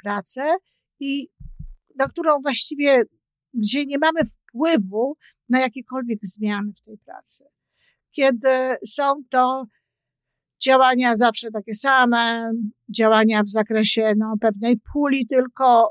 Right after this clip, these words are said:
y, możliwości, pewnej puli, y, do wykorzystania. Mądrzy liderzy wiedzą o tym, że warto jest pracowników czasami nawet,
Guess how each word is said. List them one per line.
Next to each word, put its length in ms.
y, 40
możliwości, 960
pewnej 380
puli, 480
y, 20
do 280
wykorzystania. 1000
Mądrzy 380
liderzy 880
wiedzą 320
o 300
tym, 400
że 520
warto 400
jest 340
pracowników 720
czasami 480
nawet, 380